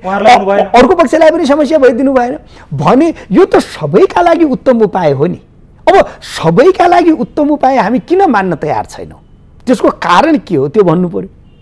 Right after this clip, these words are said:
Speaker 2: है। अब कुरा के हो त भन्दा अब जातीय, राज्यलाई जातीय ढङ्गले चाहिँ त प्रदेश बनाउने भन्ने नै कुरा हो भने त्यो त धेरै पुरानो भइसक्यो। त्यो कुरा त हामीले छोडिसक्यौँ। त्यो कुरा हामी छोड्ने कुरामा वास्तवमा जा-
Speaker 1: तपाईँले भने जस्तो समस्याको अन्तिम विकल्प त्यो हुन सक्छ।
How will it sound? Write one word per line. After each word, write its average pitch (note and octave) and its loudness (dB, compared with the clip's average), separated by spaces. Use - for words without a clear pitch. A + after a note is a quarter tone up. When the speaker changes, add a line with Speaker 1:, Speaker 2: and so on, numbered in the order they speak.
Speaker 2:
है। D3 2
अब D4 0
कुरा D#4 2
के E4 -2
हो D4+ 0
त D4+ -2
भन्दा G#3 0
अब A3+ 4
जातीय, D#3 0
राज्यलाई A3 2
जातीय F3 2
ढङ्गले A3+ 0
चाहिँ A3 -2
त G3+ -4
प्रदेश G#3+ 2
बनाउने G#3 0
भन्ने E3+ 2
नै C4 2
कुरा A#3 2
हो A3+ 4
भने A#3 2
त्यो B3+ -4
त A3+ -4
धेरै F#3 0
पुरानो A3 0
भइसक्यो। E3 0
त्यो A3+ -2
कुरा A3+ 2
त A3 -4
हामीले G#3+ 0
छोडिसक्यौँ। F#3 -4
त्यो G3+ 2
कुरा G#3+ 2
हामी F#3 0
छोड्ने G3+ 0
कुरामा G3+ 0
वास्तवमा G#3+ 2
जा- A3 0
Speaker 1:
तपाईँले A#3+ 0
भने G3 2
जस्तो A3 -6
समस्याको A3 -2
अन्तिम G#3 -8
विकल्प G3 -4
त्यो A#3 -6
हुन G3+ -2
सक्छ। - -8